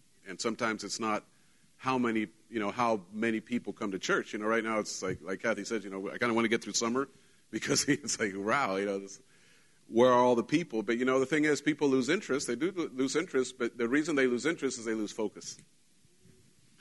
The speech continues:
You lose interest when you lose focus. And, you know, I know hopefully a lot of our online audience is listening to this, and hopefully there's a lot of our online audience that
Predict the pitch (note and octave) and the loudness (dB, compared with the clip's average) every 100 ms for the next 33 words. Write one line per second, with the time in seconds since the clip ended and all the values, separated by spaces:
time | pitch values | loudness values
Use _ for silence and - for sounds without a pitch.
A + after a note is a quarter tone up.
0 | _ _ - C3 D3 C#3 C3+ C3 B2+ A#2 | _ _ 2 4 6 4 2 0 2 2
1 | G#2 - G#2 G2 D2+ - - _ _ - | 0 -2 -4 -6 -10 -18 -20 _ _ -4
2 | A2+ A2+ A2+ A2 G#2+ - _ _ _ - | 0 2 2 0 -2 -8 _ _ _ -2
3 | A2 G#2+ G#2+ G2 - - G#2 G#2+ G#2+ G2+ | 2 4 4 2 -6 -6 0 4 4 4
4 | A#2 A#2 G#2+ G#2+ G#2+ G2 G#2 A2+ A2 G#2+ | 0 2 2 2 2 2 2 2 0 0
5 | G#2+ A2 A2 G#2+ F#2+ - B2 B2+ B2+ A#2 | 0 0 0 -4 -6 0 0 0 -2 -2
6 | A#2+ B2 A#2 G2+ A2+ A2 G#2 G2+ G#2 G#2 | 0 0 0 -2 -2 0 -2 0 -2 0
7 | G#2+ G2 G2 B2 D#3+ B2+ A#2 A2 A2 G#2+ | 0 0 0 0 0 0 0 0 -2 -6
8 | - G2+ | -8 -8